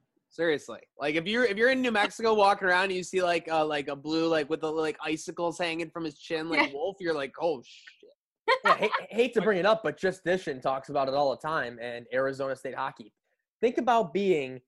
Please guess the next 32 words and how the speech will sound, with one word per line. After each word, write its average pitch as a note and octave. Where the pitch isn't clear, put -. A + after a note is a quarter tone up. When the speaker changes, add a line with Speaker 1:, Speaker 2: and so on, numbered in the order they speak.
Speaker 3:
a C#3+
freshman G3+
or D#3+
a D3
senior G3+
in F3
high F#3+
school C3+
and C#3+
you E3+
have D#3+
a -
chance F3
to -
play C#3+
hockey E3
at C3+
Arizona D#3
State -
in C3+
that D3
weather? F3
Right? D4+
Speaker 1:
Not G3
Speaker 3:
I F3
Speaker 1:
bad, D#3+
Speaker 3:
mean, E3
Speaker 1:
not E3
Speaker 3:
insane. D#3
Speaker 1:
bad. B2+
I D3+
mean, E3+